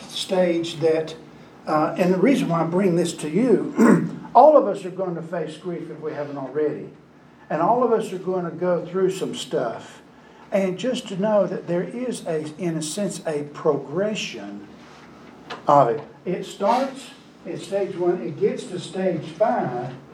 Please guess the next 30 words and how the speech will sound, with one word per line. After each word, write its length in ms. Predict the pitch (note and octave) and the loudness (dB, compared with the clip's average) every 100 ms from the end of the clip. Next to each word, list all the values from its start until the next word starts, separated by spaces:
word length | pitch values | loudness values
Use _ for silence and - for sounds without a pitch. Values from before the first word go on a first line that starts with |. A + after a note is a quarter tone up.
| - - - | -20 -14 -4
and 160 | F#3 | -2
you 120 | F3+ G#3+ | 0 4
know 100 | G3 | 6
what 180 | G3+ | 4
stage 340 | - F#3+ F#3 - | 2 2 2 2
five 360 | F3 G3+ A3+ | 2 2 2
is? 340 | B3 C#4 C#4+ - - - - - - - | 2 2 0 -8 -16 -20 -20 -20 -20 -18
Acceptance. 540 | - - - - - | -16 -16 -16 -10 -2
Acceptance. 800 | D#3+ - C4+ C#4 - - - - - - | 0 4 4 4 0 -10 -16 -18 -14 6
Well, 340 | A#3 A3 - - - | 8 8 6 -4 -2
okay, 380 | B3 A#3+ - - - - C#3+ - - - - - - | -2 0 -2 -4 -12 -12 -10 -10 -12 -20 -20 -16 0
that's 340 | C#3+ G3 - - | 2 2 0 -2
where 460 | G3 F#3 F3+ F3 C#3 - - - - - - - - - - - - - | 0 2 2 -2 -6 -10 -16 -20 -20 -20 -20 -20 -20 -18 -18 -20 -18 -4
and 180 | E3 E3+ | 2 4
I 80 | G#3+ | 4
wanna 280 | G3+ D#3 | 2 0
talk 280 | - E3+ D3 | 0 0 0
a 40 | D#3 | 0
little 180 | F#3 | 0
bit 160 | E3 D3+ | 0 0
more 120 | D3 | -2
about 180 | C#3 C#3 | 0 -2
acceptance, 340 | - F3 - | 0 -4 -2
'cause 140 | D3+ C#3+ | -4 -2
there's 160 | F3 | -4
some 100 | D3 | -4
misunderstanding 680 | D#3 - D#3 - - E3 D3 | -4 -2 -2 -4 -2 2 2
of 60 | C3 | 0
acceptance. 480 | - - - C#3 G3+ | 6 6 6 0 4
But 360 | G#3 G3 - | 6 6 4